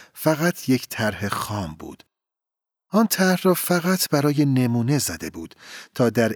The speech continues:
ایمی برای باز کردن رستوران خودش انگیزه ایجاد کند.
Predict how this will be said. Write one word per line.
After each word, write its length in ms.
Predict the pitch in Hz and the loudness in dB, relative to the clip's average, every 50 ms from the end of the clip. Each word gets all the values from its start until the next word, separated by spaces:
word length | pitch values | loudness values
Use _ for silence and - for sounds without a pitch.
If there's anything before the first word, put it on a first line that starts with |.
| - | -2
ایمی 480 | - 120 113 113 107 107 110 120 117 113 | -2 0 0 2 2 2 2 2 2 2
برای 380 | 101 107 104 107 107 104 107 104 | 2 0 2 2 2 0 0 -2
باز 340 | 95 104 101 98 92 - | 0 0 0 0 0 -2
کردن 380 | - 110 101 95 87 104 101 98 | 0 -2 -2 -2 -2 -2 -2 -2
رستوران 680 | 98 95 90 95 92 - - - 95 95 98 92 92 92 | -2 -2 -2 -2 -2 -2 -2 -2 -2 -2 -2 -2 -4 -4
خودش 400 | - - 95 92 95 92 - - _ - | -4 -4 -4 -2 -2 -2 -4 -4 _ -6
انگیزه 480 | 98 92 90 90 92 90 85 - 101 | -6 -6 -6 -6 -6 -6 -6 -4 -4
ایجاد 360 | 92 82 - - 82 76 - | -6 -6 -8 -10 -10 -12 -14
کند. 360 | - - - - - 80 - | -16 -18 -18 -16 -18 -18 -18